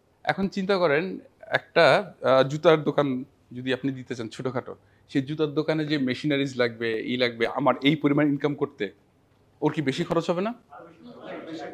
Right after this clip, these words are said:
That's why এই পার্থক্যটা, যেখানে আপনার, আহ, এরকম সার্ভিস সেক্টরে, এখানে আপনার একটু মাথায় রেখে নেবেন, সার্ভিস সেক্টরে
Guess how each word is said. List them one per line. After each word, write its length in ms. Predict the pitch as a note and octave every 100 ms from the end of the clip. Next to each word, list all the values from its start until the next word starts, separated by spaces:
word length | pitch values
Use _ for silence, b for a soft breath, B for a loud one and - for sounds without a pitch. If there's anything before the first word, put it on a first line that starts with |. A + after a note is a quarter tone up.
| - - - _ _ _ A2
That's 300 | D3 - -
why 80 | A#3
এই 100 | F3+
পার্থক্যটা, 600 | C#3 - A2 - - G2+ _
যেখানে 460 | G#2+ C3 E3 F#3 G3+ - - -
আপনার, 640 | D3 D#3+ G3 A3 - - -
আহ, 460 | C3 C3+ B2+ A#2+
এরকম 180 | D3+ D#3+
সার্ভিস 380 | - F3 E3+ F#3
সেক্টরে, 400 | G#3+ - G#3+ A#3+
এখানে 340 | F#3 G#3 G#3+
আপনার 220 | F#3 G3+
একটু 120 | F#3+ F#3
মাথায় 280 | D#3 E3+
রেখে 140 | E3 F3+
নেবেন, 160 | F3
সার্ভিস 420 | G#3 D#3 D#3 F3+ -
সেক্টরে 640 | F#3 G3+ A#3 D4 - b